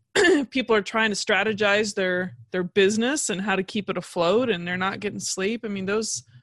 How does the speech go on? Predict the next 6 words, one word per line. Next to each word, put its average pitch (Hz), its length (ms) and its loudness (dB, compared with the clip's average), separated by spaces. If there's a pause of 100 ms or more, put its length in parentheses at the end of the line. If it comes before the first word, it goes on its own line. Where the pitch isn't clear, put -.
those 220 180 -4
are 226 80 -2
definitely 180 720 -4 (440)
other 190 280 0
areas 170 800 -2
that 170 420 -6